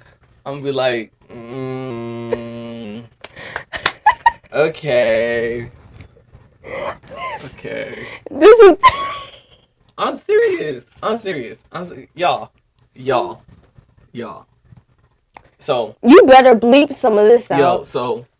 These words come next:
Speaker 1: I don't be getting any of the, any of the tea
Speaker 2: Just,
Speaker 1: until
Speaker 2: just say
Speaker 1: my cousin come over.
Speaker 2: Listen.
Speaker 1: We should, we should,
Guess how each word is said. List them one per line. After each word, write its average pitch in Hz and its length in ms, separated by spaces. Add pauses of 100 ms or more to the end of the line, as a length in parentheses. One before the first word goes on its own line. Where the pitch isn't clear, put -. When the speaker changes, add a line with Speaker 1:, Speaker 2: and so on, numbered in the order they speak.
(1500)
Speaker 1:
I 214 160
don't 220 120
be 185 100
getting 151 440 (100)
any 165 240
of 147 80
the, 135 220 (220)
any 143 240
of 135 80
the 117 60
tea 139 360 (100)
Speaker 2:
Just, 254 220
Speaker 1:
until - 160
Speaker 2:
just 262 260
say 269 300 (540)
Speaker 1:
my 120 140
cousin 127 340
come 110 180
over. - 400
Speaker 2:
Listen. 302 380
Speaker 1:
We 247 100
should, 180 260
we 208 80
should, 196 380